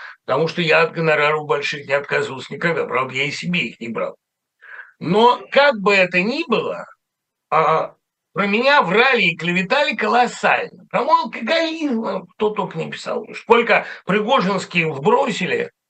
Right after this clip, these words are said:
ужас. Ну и что-то я не видел, чтобы люди подходили ко мне на улице с намерением набить мне морду. Им бы ничего за это не было. Любому можно в России, если он оппозиционер, скальп снять и ничего не будет. Вот посмотрим сейчас,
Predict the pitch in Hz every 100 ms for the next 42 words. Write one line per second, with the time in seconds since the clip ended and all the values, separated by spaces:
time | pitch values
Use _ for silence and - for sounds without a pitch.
0 | _ _ 247 226 113 - - _ _ _
1 | _ _ _ _ _ _ _ _ - 143
2 | 143 - 165 160 170 202 214 226 135 120
3 | 123 123 165 180 - - 139 135 139 -
4 | 123 135 131 156 220 185 - 135 139 156
5 | 160 143 135 131 139 - 147 151 117 156
6 | 202 233 254 226 240 196 214 196 226 240
7 | - - - _ - _ 156 247 226 226
8 | 302 226 180 180 202 - 151 147 160 160
9 | 196 147 143 160 165 - 143 139 139 180
10 | 180 233 302 - - - - 285 233 175
11 | - 220 262 175 165 160 196 202 175 135
12 | 214 240 180 226 254 - 226 185 180 -
13 | - 120